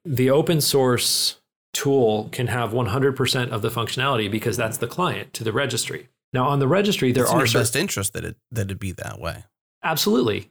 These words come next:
Speaker 1: Absolutely.
Speaker 2: Right?
Speaker 1: Because, and it's actually competitive, right? Because now, um, people who are providing alternative registries who are competing with us, like, they have to s-, sort of either seem a little foolish 'cause they don't support the whole feature set, or, you know, they have to be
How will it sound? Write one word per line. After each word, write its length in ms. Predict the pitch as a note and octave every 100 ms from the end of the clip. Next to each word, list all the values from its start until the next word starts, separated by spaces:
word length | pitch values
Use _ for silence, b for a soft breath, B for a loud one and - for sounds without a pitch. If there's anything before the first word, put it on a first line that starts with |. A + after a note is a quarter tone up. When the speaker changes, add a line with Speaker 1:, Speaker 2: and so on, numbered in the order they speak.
| -
Speaker 1:
Absolutely. 460 | C#3+ - F#3+ G2
Speaker 2:
Right? 140 | G#2+ A#2+
Speaker 1:
Because, 520 | B2+ D3 C3+ B2+ - _ _ _ _ _ _ _ -
and 160 | F3 E3
it's 160 | C#3
actually 340 | E3+ F3 E3 C#3
competitive, 640 | C#3 A#2+ F#3+ E3+ - - -
right? 200 | B2 D3
Because 360 | C3+ D3 B2+
now, 460 | D#3+ E3 D3+ B2+ - -
um, 560 | C3 B2+ B2 A2+ B2 - -
people 320 | C#3+ C3+ C#3
who 120 | B2
are 120 | C3 B2+
providing 460 | B2+ A#2+ A#2+ B2
alternative 500 | A#2 - B2+ A#2 A2
registries 460 | D3 E3 C3+ A#2+ A#2+
who 80 | A#2+
are 40 |
competing 380 | - - F#3+ D3+
with 140 | G#2+
us, 220 | G#2+ - A#2+
like, 180 | A#2+ B B _ -
they 200 | A2+ D3
have 240 | D#3 C3+
to 80 | C#3
s-, 260 | B2+ - - _
sort 180 | - C3+
of 220 | A#2 G#2+ - _ _
either 580 | C3 B2+ B2 A#2+ A#2+ G#2+ _ _ _ -
seem 280 | - E3 D3
a 20 |
little 220 | C#3 C3 B2+
foolish 400 | G#3+ F3+ D3 -
'cause 140 | B2
they 80 | A#2+
don't 180 | B2+ A#2+
support 360 | B2+ - C3
the 80 | B2+
whole 180 | A#2 A#2
feature 280 | - E3 D#3
set, 460 | - C#3+ B2+ B2 -
or, 160 | G#2+ G#2
you 160 | G#2
know, 100 | G#2
they 80 | G2+
have 160 | G#2 -
to 80 |
be 380 | G2+ G2 G2 G2